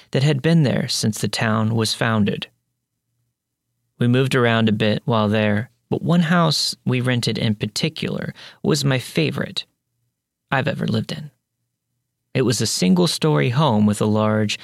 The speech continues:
fenced-in backyard in an upper-middle-class neighborhood with mature dogwood trees and beautiful azaleas. It was owned by one of those prominent families in the area who just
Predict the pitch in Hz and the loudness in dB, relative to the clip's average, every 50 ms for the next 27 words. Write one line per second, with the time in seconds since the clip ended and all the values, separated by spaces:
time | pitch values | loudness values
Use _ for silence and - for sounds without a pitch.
0 | - - - _ _ - 160 156 160 156 - - 160 151 147 135 120 131 127 127 | -14 -20 -20 _ _ -2 2 2 2 2 0 0 0 2 2 2 0 0 0 0
1 | 127 - - 123 117 110 104 107 117 110 - - - _ _ _ _ _ _ _ | -2 -2 -2 -2 0 2 2 2 0 0 -2 -4 -8 _ _ _ _ _ _ _
2 | _ _ _ - 120 113 113 110 110 - - 151 - - 170 165 151 131 123 123 | _ _ _ -4 -2 0 2 2 0 0 0 -2 0 2 2 2 2 2 2 2
3 | 127 117 - - 127 117 110 107 104 - - 120 127 135 127 123 120 110 110 - | 0 -2 -2 -2 -2 0 0 0 -2 -2 -2 0 0 0 0 0 0 0 0 -2
4 | - - - - - - - - - - - 190 175 - - - 107 - - - | -4 -4 -8 -10 -12 -12 -12 -12 -10 -4 -2 -2 -2 -2 -2 -4 -4 -2 -2 0
5 | 180 175 175 170 151 - 143 135 135 139 135 131 135 139 139 131 135 - - - | 2 2 2 2 2 0 0 0 0 0 0 0 0 0 0 0 -2 -4 -4 -2
6 | 139 135 131 135 135 131 - 120 117 120 120 - _ _ _ _ - 117 135 156 | -2 0 0 0 -2 -2 -2 0 0 -2 -2 -4 _ _ _ _ -4 0 0 2
7 | 147 127 - - 120 117 117 113 110 123 123 113 104 107 - - - - - - | 0 0 0 -2 0 0 0 0 0 0 0 0 0 -2 -2 -4 -6 -6 -6 -6
8 | - _ _ _ _ _ _ _ _ _ _ _ _ _ _ _ _ _ _ _ | -8 _ _ _ _ _ _ _ _ _ _ _ _ _ _ _ _ _ _ _
9 | _ _ _ _ _ _ _ _ _ _ _ _ - 127 - 151 135 123 - 139 | _ _ _ _ _ _ _ _ _ _ _ _ -4 -2 0 0 -2 -2 0 0
10 | 147 160 170 170 160 160 147 139 127 131 131 131 120 120 120 117 110 104 - _ | 2 4 4 4 4 4 2 2 2 2 0 0 0 0 2 2 2 0 -2 _
11 | - - 127 117 107 107 107 107 - - - - 175 175 156 127 - - 120 - | -6 -2 0 0 2 2 0 0 -2 -4 -2 0 0 2 2 0 0 -2 -2 -2
12 | - - - - 107 101 104 - - 107 104 101 104 101 101 110 117 117 117 120 | -4 -4 -4 -2 0 0 0 0 -2 -2 0 0 2 2 2 0 0 0 -2 -2
13 | 110 - 123 123 - - | -2 -2 -2 -2 -2 -6